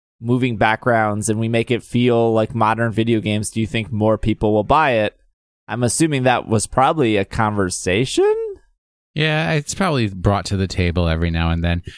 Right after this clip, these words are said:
Speaker 2: One of the things, though, that's nice about any video game where they don't have voice acting is that you, you can insert your own voices,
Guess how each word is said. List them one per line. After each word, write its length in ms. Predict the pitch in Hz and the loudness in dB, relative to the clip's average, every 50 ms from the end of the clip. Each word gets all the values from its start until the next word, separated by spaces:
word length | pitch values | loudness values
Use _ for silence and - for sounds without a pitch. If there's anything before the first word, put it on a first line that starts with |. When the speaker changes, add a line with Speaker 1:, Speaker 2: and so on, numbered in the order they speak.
| - - | -8 -4
Speaker 2:
One 140 | - 170 202 | -2 0 0
of 80 | 226 | 0
the 100 | 214 175 | -2 -4
things, 380 | 135 - 143 127 123 123 107 - | -4 -4 -2 -2 -2 -4 -2 -2
though, 200 | 107 101 92 92 | 0 0 0 0
that's 220 | 87 92 82 - - | 0 -2 -2 0 -2
nice 340 | 98 95 95 98 90 - - | 0 0 0 0 0 -2 -2
about 480 | 90 - 92 90 87 85 85 73 - _ _ _ | 0 0 0 0 2 2 0 -2 -4 _ _ _
any 260 | - 98 101 110 110 104 | 0 0 2 2 2 0
video 260 | 92 107 101 95 90 | 0 2 2 0 0
game 240 | 82 95 92 90 87 | 0 0 0 0 0
where 100 | 87 87 | 0 2
they 100 | 82 85 85 | 2 0 0
don't 300 | 80 - 87 92 - - | 0 0 0 0 -2 -2
have 220 | - 123 120 110 | -2 -2 -2 0
voice 300 | - 135 139 139 131 - | -2 -2 -2 -2 -2 -2
acting 480 | 143 135 135 - - 151 147 147 143 - - | -2 -2 -4 -2 -2 -2 -2 -2 -4 -2 -2
is 180 | 110 107 95 107 | -2 0 2 0
that 120 | 107 - | -2 0
you, 300 | 98 101 104 101 107 - - | 0 0 0 0 -2 -4 -4
you 140 | - 113 113 | -4 -4 -4
can 160 | - - 135 | -2 -2 -2
insert 420 | 147 135 - - - 147 139 - - | -2 -2 0 0 0 0 0 0 0
your 120 | 135 120 | 0 0
own 160 | 113 110 110 107 | 0 0 0 -2
voices, 640 | 131 147 143 101 - - - - - - - - | -2 -2 -2 -4 -6 -8 -10 -10 -8 -8 -8 -8